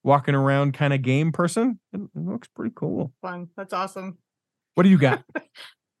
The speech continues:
Speaker 2: So this, I'll go with one dark story today, then we'll go to them at the lighter
Speaker 1: Oh,
Speaker 2: ones
Speaker 1: you're
Speaker 2: later.
Speaker 1: doing the dark. Okay.
Speaker 2: So I'll just do it one dark. Um, so in November, this is a, a recent graduate of B Y U Idaho, um, from Georgia,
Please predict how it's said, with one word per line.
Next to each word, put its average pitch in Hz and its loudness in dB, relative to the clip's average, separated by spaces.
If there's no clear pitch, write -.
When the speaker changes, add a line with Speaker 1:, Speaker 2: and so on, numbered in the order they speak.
Speaker 2:
So 247 -4
this, 247 -4
I'll 233 0
go 240 -2
with 240 -4
one 220 -2
dark 214 -2
story 196 -4
today, 185 -6
then 185 -8
we'll 190 -6
go 190 -4
to 185 -6
them 190 -6
at 190 -6
the 185 -4
lighter 190 6
Speaker 1:
Oh, - 4
Speaker 2:
ones 180 0
Speaker 1:
you're 220 4
Speaker 2:
later. - 2
Speaker 1:
doing 233 6
the 170 4
dark. 143 2
Okay. 214 2
Speaker 2:
So 190 2
I'll 180 0
just 247 0
do 247 2
it 208 -6
one 240 0
dark. 196 2
Um, 214 -6
so 220 -4
in 247 -4
November, 240 -4
this 214 -10
is 208 -12
a, 202 -2
a 202 -2
recent 233 -4
graduate 196 -2
of 190 -2
B 190 -8
Y 190 -2
U 180 -6
Idaho, 220 0
um, 180 -8
from 202 -6
Georgia, 180 -4